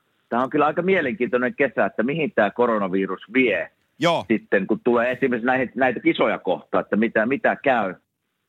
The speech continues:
Speaker 1: mitä käy esimerkiksi jääkiekko M-kisoille.
Speaker 2: Se on totta, ja m-, täällähän Euroopan puolella sitä asiasta olikin jo vähän puhetta, että,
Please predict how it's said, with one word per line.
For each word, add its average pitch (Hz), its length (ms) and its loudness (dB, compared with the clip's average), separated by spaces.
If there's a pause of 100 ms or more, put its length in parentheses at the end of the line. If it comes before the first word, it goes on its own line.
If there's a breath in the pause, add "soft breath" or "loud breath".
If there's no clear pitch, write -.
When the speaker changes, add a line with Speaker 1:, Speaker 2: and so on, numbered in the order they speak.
(100)
Speaker 1:
mitä 120 280 -2
käy 120 220 0
esimerkiksi 120 260 -4
jääkiekko 123 300 0 (120)
M-kisoille. 82 540 -4 (300 soft breath)
Speaker 2:
Se 220 160 2
on 190 120 -2
totta, 214 320 0
ja 175 140 2
m-, 180 100 -10 (160)
täällähän 185 340 2
Euroopan 180 280 -4
puolella 175 200 2
sitä 180 200 2
asiasta 170 400 0
olikin 170 420 -2
jo 160 80 0
vähän 165 220 2
puhetta, 156 480 0
että, 143 240 0